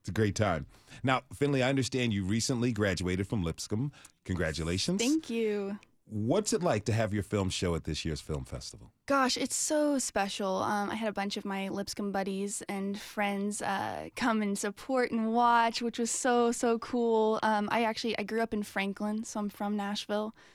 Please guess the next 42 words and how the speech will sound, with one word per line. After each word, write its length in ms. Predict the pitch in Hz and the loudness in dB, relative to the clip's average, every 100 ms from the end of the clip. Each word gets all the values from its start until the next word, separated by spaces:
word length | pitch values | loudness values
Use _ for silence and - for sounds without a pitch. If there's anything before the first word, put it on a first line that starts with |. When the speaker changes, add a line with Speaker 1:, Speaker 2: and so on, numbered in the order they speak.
| - _ | -20 _
Speaker 2:
So, 140 | - | -2
uh, 420 | 190 190 - - | 2 2 2 0
my 140 | - 202 | 0 -2
parents 400 | 226 202 202 - | -2 -2 -4 0
got 220 | 202 196 | -2 0
to 80 | 226 | -2
come, 640 | 226 202 196 196 190 190 | 0 2 2 2 2 2
and 160 | 190 92 | 2 2
Speaker 1:
Mm. 140 | 87 73 82 - | -2 -4 -6 0
Speaker 2:
it 40 | |
was 200 | 302 240 | 2 2
really 320 | 220 190 185 | 2 0 -2
special. 680 | - - 208 - 110 110 - | -2 -2 -2 -2 -2 -4 0
Um, 600 | 226 226 202 196 208 240 - | 2 4 2 0 -4 -6 -4
and 140 | 233 | -2
it's 100 | 247 | 0
so 260 | - 269 269 | 0 0 0
cool 280 | - 269 262 | 0 0 0
to 60 | 240 | 0
see 180 | 240 | -2
films 340 | 226 226 233 226 | -2 0 0 0
from 300 | 220 202 196 | -4 -4 -4
literally 600 | 202 220 285 285 220 196 | -2 0 2 4 2 2
all 200 | 196 196 | 2 2
over 160 | 190 190 | 0 -4
the 120 | 180 | -4
world. 300 | 190 - 196 | -2 -2 -2
There 100 | 208 | -4
were 80 | 202 | -4
films 340 | 202 196 196 | -4 -4 -4
from 180 | 208 196 | -6 -4
Italy, 460 | 226 220 208 196 190 | 0 0 0 0 -4
from 680 | - 196 190 185 185 185 - | -4 -2 -2 -2 -4 -4 -4
Israel. 540 | 220 220 214 208 196 190 | -2 0 2 2 2 2
There 80 | 196 | 0
was 100 | 196 | -2
an 120 | 190 | -4
Israeli 400 | 196 196 202 196 | -4 -2 0 -2
filmmaker 680 | - 196 190 190 - 185 196 | -2 -2 0 -2 -2 -2 -2
who 160 | 185 190 | -4 -6
came, 520 | - 190 180 180 202 - - - - | -6 -2 -2 -2 -4 -8 -20 -20 -6
um, 640 | - 196 185 180 - - | 0 2 4 2 2 -2